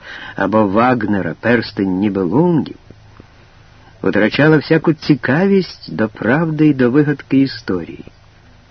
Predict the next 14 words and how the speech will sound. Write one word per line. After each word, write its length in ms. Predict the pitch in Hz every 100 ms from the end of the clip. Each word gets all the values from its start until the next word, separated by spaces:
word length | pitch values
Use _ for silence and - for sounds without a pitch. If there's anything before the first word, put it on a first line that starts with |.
| _ - - - -
Національна 720 | 117 117 123 120 117 107 104
оперна 380 | 90 95 95 85
творчість — 840 | - 87 156 160 160 156 - - - - - - - -
це 140 | - -
та 180 | 123 180
царина, 720 | - 165 170 165 156 151 151 - - _ - _ _ - -
де 200 | 120 131
неймовірність 1000 | 170 180 175 151 143 127 127 - - 113
лібрето 560 | 117 110 151 196 -
тільки 380 | 156 160 143 143
посилює 680 | 131 107 - - 156 143 120
небесні 560 | 104 90 104 117 107 95
чари 340 | 95 87 87
музики. 600 | 80 76 78 - -